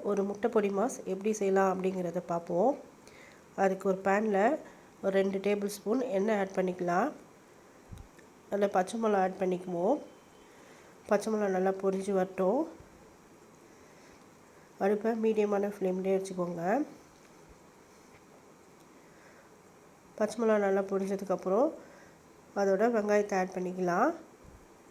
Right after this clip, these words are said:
வெங்காயம் நல்லா ஆட் பண்ணிக்கிட்டு வதங்கி வரட்டும். நம்ம வெளியில் எங்கேயோ போயிட்டு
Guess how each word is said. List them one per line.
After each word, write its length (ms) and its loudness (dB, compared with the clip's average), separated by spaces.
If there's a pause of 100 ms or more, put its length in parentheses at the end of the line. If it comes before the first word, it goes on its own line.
(3750)
வெங்காயம் 360 0
நல்லா 280 2
ஆட் 160 -4
பண்ணிக்கிட்டு 400 -2 (100)
வதங்கி 320 2
வரட்டும். 420 0 (1120)
நம்ம 220 0
வெளியில் 300 4
எங்கேயோ 240 2
போயிட்டு 240 -2